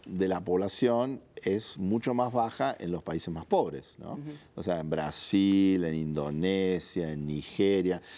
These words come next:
Speaker 1: son países donde a-, casi la mitad de la población tiene menos de veinticinco, veinte, dieciocho, etcétera, ¿no? Con lo cual, eh, te encontrás con ese tremendo contraste de que va a haber cada vez más millennials y al mismo tiempo cada vez va a haber más diferencia entre los millennials ricos y los millennials pobres.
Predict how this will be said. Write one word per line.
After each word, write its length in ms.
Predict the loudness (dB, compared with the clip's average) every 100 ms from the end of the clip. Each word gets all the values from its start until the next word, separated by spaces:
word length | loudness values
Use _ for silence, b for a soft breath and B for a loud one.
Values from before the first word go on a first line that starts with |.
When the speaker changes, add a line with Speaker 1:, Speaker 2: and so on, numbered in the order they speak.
| B
Speaker 1:
son 160 | -6 -2
países 320 | 0 2 2
donde 180 | 0 0
a-, 140 | -2
casi 320 | -4 -4 -2
la 100 | -4
mitad 220 | -2 0
de 60 | 0
la 80 | 0
población 360 | -2 -2 -2
tiene 220 | 0 0 2
menos 320 | 0 0 2
de 280 | 4 4 2
veinticinco, 1000 | -2 -4 -6 -2 -2 -2 0 0 0 0
veinte, 400 | 0 -2 -2 -2
dieciocho, 400 | -2 -2 -2 -4
etcétera, 380 | -6 -8 -8
¿no? 100 | -10 -12 B B B -4
Con 140 | 0
lo 80 | 4
cual, 340 | 4 4 0 -4
eh, 480 | -4 -2 0 -2 -4 -6
te 120 | -2
encontrás 420 | -2 -2 -2 -2
con 160 | -2 -4
ese 220 | -4 -6
tremendo 340 | -4 -2 -2
contraste 420 | -2 -2 -4 -2
de 120 | -4 -2
que 160 | -2
va 80 | -2
a 40 |
haber 120 | -2 0
cada 140 | 0
vez 80 | 0
más 120 | -2
millennials 480 | -2 0 -2 -4 -8 B B B -4
y 40 |
al 60 | -2
mismo 280 | 0 0 0
tiempo 260 | -2 -2
cada 160 | 0 0
vez 100 | 2
va 100 | 0
a 40 |
haber 100 | 0
más 120 | -2
diferencia 560 | -2 0 0 0 -4 -6
entre 200 | -4 -4
los 120 | -2
millennials 420 | 0 0 0 -2
ricos 300 | -2 0 0
y 20 | -2
los 140 | -4
millennials 300 | -2 -2 -2
pobres. 440 | 2 0 0 -10